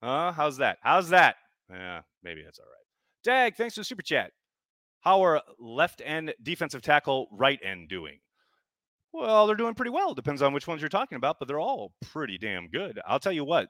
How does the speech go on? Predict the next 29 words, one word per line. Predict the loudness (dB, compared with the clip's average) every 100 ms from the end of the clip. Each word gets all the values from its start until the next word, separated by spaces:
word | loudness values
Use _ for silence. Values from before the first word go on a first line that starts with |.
| _
the | -14
defensive | -12 -8 -8 -8 -12
front | -6 -4 -4 -6
in | -6 -4
general | -4 -4 -6 -16 _ _ _ _ _ _ _ -18 -4
has | -4 0
been | -2 -2 -6 -16 _ _ _
clearly | -14 -6 2 4 4 2 -4 -20 _ _ _
the | -4
aggressors | 0 4 4 2 -4 -6
and | -10
the | -12
dominators | 0 2 2 -2 -6 -8
for | -4 0 0
the |
most | -2 -8 -2
part | 0 0 -2 _ _ _ _
throughout | -4 0 0 0
camp, | -6 -6 -6
whether | -8 -10
it's | -8
been | -10
Jarran | -8 -2 0 0 -2
Reed, | -2 0 0
who | -4 -6
I |
talked | -2 -4 -2
about | 0 0 0
today, | 0 2 2